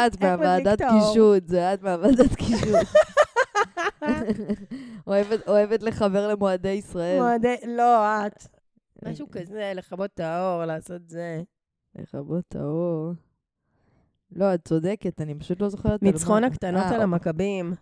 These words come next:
Speaker 1: אור ואש?
Speaker 2: הנה, בדיוק, בידינו אור ואש.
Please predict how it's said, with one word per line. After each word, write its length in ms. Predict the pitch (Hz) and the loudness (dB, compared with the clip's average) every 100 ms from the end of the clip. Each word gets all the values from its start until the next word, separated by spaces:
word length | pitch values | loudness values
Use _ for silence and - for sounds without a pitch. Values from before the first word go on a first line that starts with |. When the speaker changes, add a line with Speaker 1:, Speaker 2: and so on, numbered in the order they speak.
| - | -2
Speaker 1:
אור 200 | 170 202 | 0 0
ואש? 640 | 202 156 156 254 330 - - _ | -2 -4 -2 -2 -4 -6 -20 _
Speaker 2:
הנה, 300 | 262 339 302 | -6 -2 -2
בדיוק, 520 | 269 330 427 494 403 | -2 -2 2 2 2
בידינו 440 | 311 294 294 330 339 | 2 2 4 4 4
אור 260 | 311 320 262 | 2 2 -2
ואש. 520 | 262 277 277 302 - | -2 0 -2 -6 -10